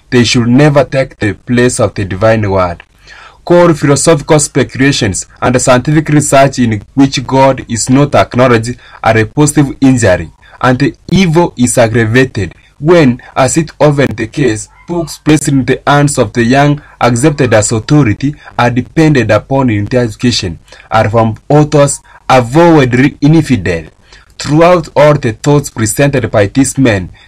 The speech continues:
their poisonous sentiments are interwoven.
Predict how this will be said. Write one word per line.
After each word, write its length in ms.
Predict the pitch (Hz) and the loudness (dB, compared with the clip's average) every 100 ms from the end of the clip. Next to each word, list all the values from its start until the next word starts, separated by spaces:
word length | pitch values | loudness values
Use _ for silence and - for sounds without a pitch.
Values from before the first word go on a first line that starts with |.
| _ | _
their 180 | - 147 | 0 0
poisonous 560 | 143 160 151 151 143 139 | 2 0 2 2 2 0
sentiments 680 | - 147 143 120 95 85 - 117 | -2 -2 -2 -4 -4 -6 -6 -2
are 140 | 120 | 0
interwoven. 800 | 113 113 110 143 147 113 82 | -2 -4 0 2 2 0 -6